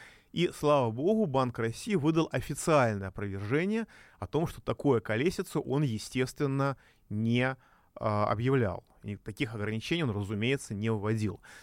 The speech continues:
То есть Банк России проводит отвратительную, антиобщественную, антироссийскую политику. Банк России подрывает экономическую конъюнктуру.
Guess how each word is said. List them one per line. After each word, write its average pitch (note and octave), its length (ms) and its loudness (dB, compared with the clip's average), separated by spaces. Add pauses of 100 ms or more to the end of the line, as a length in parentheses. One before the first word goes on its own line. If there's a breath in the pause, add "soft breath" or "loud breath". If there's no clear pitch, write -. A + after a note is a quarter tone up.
(160 loud breath)
То D#3+ 160 6
есть - 240 -2 (300 soft breath)
Банк F3+ 280 4
России E3 380 -4
проводит D3+ 640 0
отвратительную, F3+ 1040 0 (340 soft breath)
антиобщественную, D#3 1400 0
антироссийскую C3 920 0
политику. - 520 -2
Банк C3 360 2
России D#3+ 400 -2
подрывает D#3+ 720 4
экономическую C3 640 -2
конъюнктуру. A2+ 640 -2